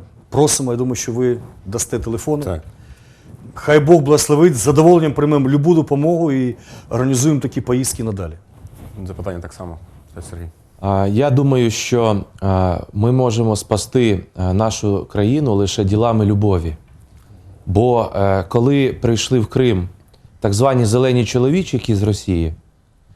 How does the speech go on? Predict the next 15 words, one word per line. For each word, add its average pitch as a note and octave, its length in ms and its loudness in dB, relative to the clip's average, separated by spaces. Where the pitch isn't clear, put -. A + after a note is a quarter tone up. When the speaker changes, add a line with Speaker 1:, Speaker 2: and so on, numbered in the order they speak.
Speaker 3:
і G#2+ 320 0
приставили B2 560 0
дули, A2+ 320 2
е, - 40 -2
автоматів A2+ 680 0
до, G2+ 360 0
а, F#2+ 540 2
депутатів G#2+ 760 0
Меджлісу, G#2+ 720 0
а, G2 460 2
це - 120 0
не D#3 100 2
були D3+ 420 2
діла A2 300 2
любові, F#2+ 500 0